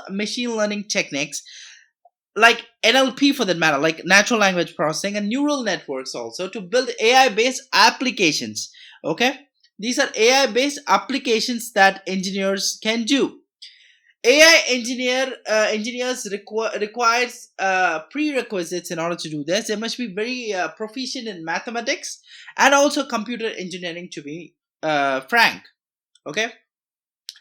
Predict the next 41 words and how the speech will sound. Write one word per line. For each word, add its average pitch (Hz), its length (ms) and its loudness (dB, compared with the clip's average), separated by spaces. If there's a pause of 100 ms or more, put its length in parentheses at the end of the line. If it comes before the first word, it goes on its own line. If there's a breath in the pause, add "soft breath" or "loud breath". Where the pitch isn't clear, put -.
(360 loud breath)
A 214 160 6
I 269 340 8
is 214 340 0
a 190 80 -6
great 240 400 -8
career 294 380 -4
choice. 156 720 -8
An 180 120 -2
A 226 180 -2
I 214 100 -2
enthusiast 208 580 -6
will 175 100 -10
be 185 140 -4
able 175 300 -6
to 160 280 -6 (300 soft breath)
prepare, 285 640 0
uh, 214 160 0
for 220 160 -4
a 208 80 -2
great 233 500 -6
career 240 520 -4
in 170 180 -8
artificial 165 540 -6
intelligence 120 560 -10
for 143 100 -10
that 123 160 -10
matter. 120 480 -6 (560 loud breath)
But 214 180 -2
at 233 140 0
the 208 80 -6
same 247 300 -6
time, 226 220 -4
he 214 120 -12
will 226 100 -8
have 214 200 2
to 220 80 -4
strive 233 380 -2
hard 214 280 0
to 220 80 -8
create, 220 720 -6
uh, 175 300 -2